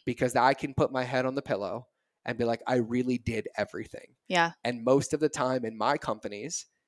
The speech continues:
Speaker 1: when I get to that point of letting somebody go, it's met with, "I can't believe you kept me this long and gave me so many chances, but I just wanted to say thank you."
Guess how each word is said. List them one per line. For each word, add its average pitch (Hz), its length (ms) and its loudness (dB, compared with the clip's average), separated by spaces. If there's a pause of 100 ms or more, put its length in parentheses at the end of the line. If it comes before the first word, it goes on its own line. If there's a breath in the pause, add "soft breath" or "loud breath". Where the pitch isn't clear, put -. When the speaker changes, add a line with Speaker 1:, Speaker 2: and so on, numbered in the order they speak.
(200)
Speaker 1:
when 120 120 -2
I 120 160 6
get 131 180 4
to - 80 -8
that 104 220 4
point 110 340 -2
of 107 140 -4
letting 113 320 0
somebody 110 420 -2
go, 113 480 0 (480)
it's 131 260 0
met 131 240 2
with, 123 260 2
"I 120 120 2
can't - 380 -6
believe 120 340 -2
you 117 140 -2
kept - 260 -4
me 117 120 -6
this 107 260 -2
long 120 340 0
and 110 140 -8
gave 107 220 -2
me 107 100 -8
so 107 240 0
many 107 200 -8
chances, 104 460 -4
but 107 140 0
I 104 80 4
just - 260 0
wanted 107 280 -2
to 110 80 -10
say 107 180 0
thank - 380 -8
you." - 80 -10